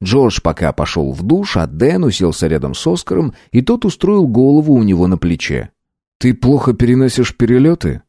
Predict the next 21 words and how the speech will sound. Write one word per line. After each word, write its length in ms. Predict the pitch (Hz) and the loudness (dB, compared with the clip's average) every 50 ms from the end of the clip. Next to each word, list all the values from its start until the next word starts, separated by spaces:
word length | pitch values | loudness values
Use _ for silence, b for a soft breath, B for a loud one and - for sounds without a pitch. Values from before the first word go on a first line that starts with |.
| _ - | _ -4
Или 180 | - 90 101 104 | 0 0 2 2
просто 360 | - 120 117 104 - - 104 | 2 0 -2 -2 -2 -2 -4
сегодня 540 | 90 - - - 117 127 139 131 95 82 85 | -2 -2 -2 0 0 2 2 2 2 2 0
не 100 | 78 78 | 0 0
повезло?» 480 | 71 85 85 90 87 82 87 78 62 - _ _ _ _ - | 0 0 2 2 2 2 0 -2 -2 -4 _ _ _ _ -10
спросил 420 | - - 104 101 92 - 104 95 | -6 -2 -2 -2 -2 0 0 2
его 220 | 90 85 78 80 78 | 2 2 0 0 0
Дэниэль, 500 | 76 107 135 151 151 156 165 170 147 b b b b b | 0 0 0 0 2 2 2 2 0 b b b b b
поцеловав 680 | - 120 - - 110 98 90 85 78 92 104 104 - - | -2 -2 0 0 0 0 0 2 2 0 -2 -2 -2 -2
в 20 | |
макушку. 720 | 104 104 104 107 - - 98 78 - - - 67 58 - - _ _ _ _ _ _ _ _ _ _ - | -2 0 0 -2 -2 -4 -6 -6 -6 -8 -10 -12 -12 -12 -14 _ _ _ _ _ _ _ _ _ _ -2
«Просто 300 | - 220 233 - - 139 | 0 0 0 2 0 -2
сегодня 340 | 113 - 120 120 131 120 120 | -2 0 0 0 2 2 2
не 160 | 117 113 107 | 0 0 0
повезло», 500 | - 104 90 95 92 85 85 82 - - _ _ _ _ | 0 0 -2 -2 -2 -2 -4 -6 -6 -8 _ _ _ _
ответил 480 | - 92 92 - 98 98 90 - 92 85 | -6 -6 -4 0 0 -2 0 0 -2 -2
он. 180 | 76 67 65 B B B B | -2 -2 -6 B B B B
«Я 200 | - 143 202 220 | -2 0 0 2
почти 360 | - 240 254 - - - 262 | 2 0 -2 -2 -2 -2 -2
в 100 | 247 226 | 0 0
норме, 420 | 240 262 254 208 156 117 101 82 | 2 2 2 2 2 2 0 0